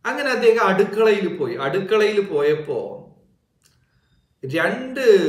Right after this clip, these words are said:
സാധുക്കൾ അല്ലെങ്കിൽ രണ്ട് അന്തേവാസികൾ,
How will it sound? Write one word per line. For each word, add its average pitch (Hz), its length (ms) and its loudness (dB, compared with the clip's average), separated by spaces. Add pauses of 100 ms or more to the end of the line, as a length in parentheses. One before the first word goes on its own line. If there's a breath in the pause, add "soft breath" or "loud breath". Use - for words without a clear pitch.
(1400)
സാധുക്കൾ 170 640 0
അല്ലെങ്കിൽ 147 440 -6
രണ്ട് 190 340 -2
അന്തേവാസികൾ, 175 1300 -2